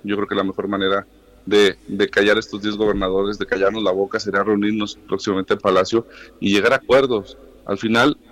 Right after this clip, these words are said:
repito, hay soluciones, hay opciones. Eh, eh, yo lo que he pedido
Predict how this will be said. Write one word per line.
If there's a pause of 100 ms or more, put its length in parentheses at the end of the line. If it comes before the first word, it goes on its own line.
(120)
repito,
hay
soluciones,
hay
opciones. (220)
Eh,
eh, (140)
yo
lo
que
he
pedido